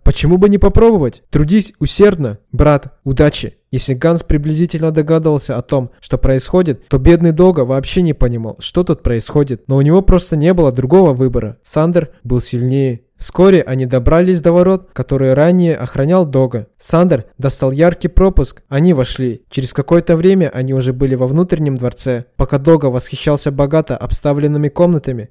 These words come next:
и залами, Сандер, казалось, что-то искал. Затем они зашли в огромную комнату и остановились.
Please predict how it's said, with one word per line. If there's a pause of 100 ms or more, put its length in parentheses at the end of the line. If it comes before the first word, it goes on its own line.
и
залами, (120)
Сандер,
казалось,
что-то
искал.
Затем
они
зашли
в
огромную
комнату (100)
и
остановились.